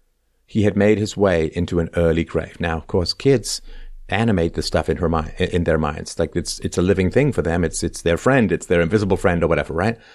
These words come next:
So she ripped the arms off and, uh, bashed its head with the lid.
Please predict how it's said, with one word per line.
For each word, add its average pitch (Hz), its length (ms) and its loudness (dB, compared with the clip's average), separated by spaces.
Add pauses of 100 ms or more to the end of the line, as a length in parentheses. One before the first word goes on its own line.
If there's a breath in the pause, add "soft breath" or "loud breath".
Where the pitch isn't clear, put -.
(1400 soft breath)
So 117 320 6
she - 160 0
ripped 110 260 2
the 123 140 4
arms 98 280 4
off 87 360 2 (720)
and, 87 520 2
uh, 80 320 2
bashed 90 540 -2 (120)
its 90 200 -2
head 87 320 0 (420)
with 85 440 0 (120)
the 90 80 0
lid. 82 300 -2